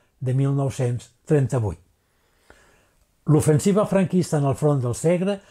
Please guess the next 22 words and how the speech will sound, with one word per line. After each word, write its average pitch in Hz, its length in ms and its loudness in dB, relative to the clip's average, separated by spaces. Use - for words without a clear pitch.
es 143 80 0
reprèn 190 380 0
el 175 100 0
dia 190 160 0
vint-i-quatre 156 720 -2
de 139 160 -2
desembre, 180 480 0
trencant 156 380 0
la 139 80 2
línia 170 380 2
de 143 100 -2
defensa 143 480 -2
republicana 156 800 -2
des 127 240 0
del 180 160 4
merengue 151 540 0
en 147 100 -2
direcció 143 520 0
a 143 100 -2
Cubells, 147 460 0
per 143 160 -2
avançar 135 460 -4